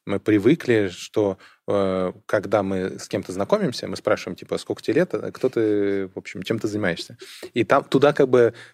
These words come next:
возраст понятно более-менее, что вставить обычно. Там, э, иногда даже в пол понятно, что вставить. Но в, с точки зрения, типа, чем ты занимаешься,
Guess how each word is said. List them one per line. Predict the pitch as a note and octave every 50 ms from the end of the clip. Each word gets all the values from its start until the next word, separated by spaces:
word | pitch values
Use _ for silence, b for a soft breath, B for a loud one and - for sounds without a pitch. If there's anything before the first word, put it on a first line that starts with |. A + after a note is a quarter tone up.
| B
возраст | - A2 G2+ A2 C3 E3+ D#3+ B2 A#2 A2 G#2 - -
понятно | - A#2 D3+ A3+ B3+ - D#3+ A#2+
более-менее, | G#2 G#2 G2+ G#2 G#2 G2+ F#2+ F2+
что | - - F#2+
вставить | - - G2 F2+ E2 F2 - -
обычно. | - G2 G#2+ G2 - - G2+ F#2+ F#2 B B B B B B -
Там, | - G2 F2+ F2+ F2 F#2 F#2+
э, | F#2+ F#2+ F#2 F#2 F#2+
иногда | G2+ G2 F#2+ F2+ F#2+
даже | F2 F#2 F#2 F#2
в | -
пол | - G#3+ A3+
понятно, | G#3+ - A#2 G2+ F2+ - -
что | - - F#2+
вставить. | - - F#2+ F2 E2+ -
Но | A2+ A#2 A#2 A#2 A2
в, | A2 G#2+ G#2 G#2+ A#2 A#2 A#2 A2+ A2 A2 G#2
с | G2 -
точки | - B2 A2+ - A#2
зрения, | G#2 A#2+ B2+ B2 A2+ A2 G#2+ G2+
типа, | G2 - G#2+ - G2+
чем | - - - A2+
ты | A2 A#2
занимаешься, | A2 A2+ A2+ B2 F3 A#3 G#3+ E3 - - G#2+ -